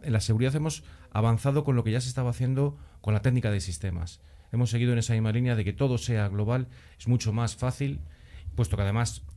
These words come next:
los gestores globales sí que estamos aquí en España, eh, es mucho más fácil, eh, dar una solución a un problema global, no a pequeños problemas en cada uno de los sitios. Entonces, esa misma línea es en la que se trabajó con, con la parte de ciber.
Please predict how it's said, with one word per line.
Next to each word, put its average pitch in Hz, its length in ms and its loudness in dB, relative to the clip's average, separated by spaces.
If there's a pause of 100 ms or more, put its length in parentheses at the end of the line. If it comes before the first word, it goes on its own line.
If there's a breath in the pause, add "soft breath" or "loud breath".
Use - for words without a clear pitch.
(120)
los 107 220 -2
gestores 127 420 -2
globales 113 400 -2
sí 147 160 -4
que 113 80 -6
estamos 101 400 -6
aquí 98 180 -8
en 104 60 -4
España, 139 440 -6 (920 soft breath)
eh, 101 380 0
es 98 100 -4
mucho 104 240 -2
más 104 160 -2
fácil, 120 480 -2
eh, 98 420 -4
dar 104 200 -2
una 110 360 0
solución 110 760 -2
a 95 80 -4
un 104 100 0
problema 107 400 -4 (400)
global, 98 500 -2
no 113 200 -2
a 110 80 -4
pequeños 123 420 0
problemas 113 420 -2
en 107 120 0
cada 95 180 -2
uno 101 180 -2
de 92 60 -4
los 80 160 -6
sitios. 82 400 -8 (200 loud breath)
Entonces, 107 320 -4
esa 131 200 0
misma 123 240 2
línea 127 220 2
es 123 100 -4
en 117 80 0
la 104 60 0
que 98 80 -4
se 101 80 -2
trabajó 98 360 -2
con, 104 400 -2
con 95 120 -2
la 92 100 -2
parte 104 260 -2
de 87 60 -2
ciber. 73 420 -10